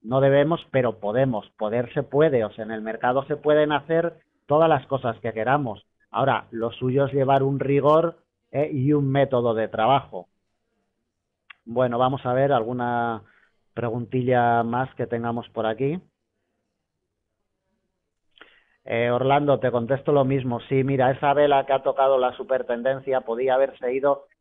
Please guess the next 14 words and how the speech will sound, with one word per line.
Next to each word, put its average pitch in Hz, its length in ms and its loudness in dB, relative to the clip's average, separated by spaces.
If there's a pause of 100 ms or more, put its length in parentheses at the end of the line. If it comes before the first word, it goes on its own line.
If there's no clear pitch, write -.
(140)
treinta 143 400 0
puntos 139 400 -4
más 127 200 -2
abajo. 110 360 -2 (760)
Y 123 120 -6
podía 123 340 2
haber 143 240 2
cerrado 143 600 2
la 127 180 0
vela 143 340 4
treinta 143 420 0
puntos 147 400 -4
más 131 240 -4
abajo. 104 340 -4